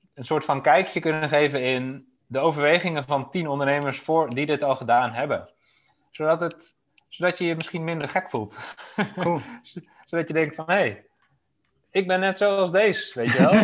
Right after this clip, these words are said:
Speaker 2: <laughs>
Speaker 1: En, eh, ja, inderdaad.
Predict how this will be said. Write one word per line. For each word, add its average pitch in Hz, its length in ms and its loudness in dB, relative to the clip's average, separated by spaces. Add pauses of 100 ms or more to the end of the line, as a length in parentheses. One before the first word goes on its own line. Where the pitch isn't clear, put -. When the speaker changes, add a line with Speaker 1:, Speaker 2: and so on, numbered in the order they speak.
Speaker 2:
<laughs> 190 200 2
Speaker 1:
En, 170 120 2
eh, 175 500 2 (360)
ja, 170 600 4
inderdaad. 196 760 2